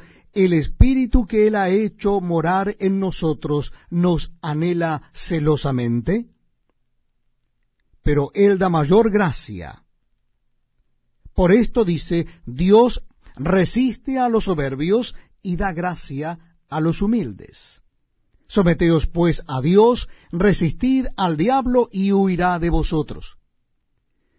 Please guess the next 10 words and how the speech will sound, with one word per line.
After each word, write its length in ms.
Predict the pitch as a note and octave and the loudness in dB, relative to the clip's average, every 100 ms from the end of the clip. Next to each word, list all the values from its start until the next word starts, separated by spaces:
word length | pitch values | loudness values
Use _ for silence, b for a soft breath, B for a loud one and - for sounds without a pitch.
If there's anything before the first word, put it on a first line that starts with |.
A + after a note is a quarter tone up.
| _ | _
Acercaos 680 | - A3 A#3 A3 C#4+ C#4 B3+ | -6 0 0 0 0 0 2
a 80 | A#3 | 0
Dios, 360 | A3+ B3 F#3 - | 0 -2 -2 -2
y 180 | G#3 A#3 | -2 -2
Él 180 | B3+ B3+ | -2 -2
se 140 | A#3 | -4
acercará 680 | A3 A3 G3 G#3+ A3 C4 A#3 | -2 -2 -2 -2 -2 -2 -2
a 40 | |
vosotros. 720 | F#3+ D#3+ D3+ B2+ - - - - _ _ _ _ _ _ _ _ _ _ - | -2 -4 -4 -6 -8 -16 -18 -20 _ _ _ _ _ _ _ _ _ _ 0
Pecadores, 680 | E3 D#3 E3 G#3 F#3+ E3+ | 0 2 0 2 0 -2